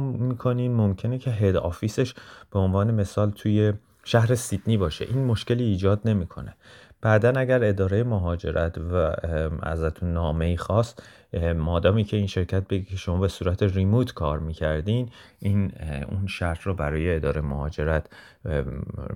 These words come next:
عملاً میت می‌کنه و مشکلی نخواهین داشت و می‌تونین اقدام بکنین برای ویزای اقامت دائمتون.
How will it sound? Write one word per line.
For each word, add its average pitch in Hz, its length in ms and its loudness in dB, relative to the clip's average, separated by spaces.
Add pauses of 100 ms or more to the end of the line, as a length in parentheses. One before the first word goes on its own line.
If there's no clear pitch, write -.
(360)
عملاً 82 460 2
میت 90 480 0
می‌کنه 127 360 2
و 101 160 2
مشکلی 82 360 -2
نخواهین 71 440 -4
داشت 73 240 -8
و 73 60 -6
می‌تونین 73 380 -6
اقدام 69 360 -6
بکنین 65 340 -10
برای 69 240 -8
ویزای 67 380 -10
اقامت 64 440 -10
دائمتون. - 580 -8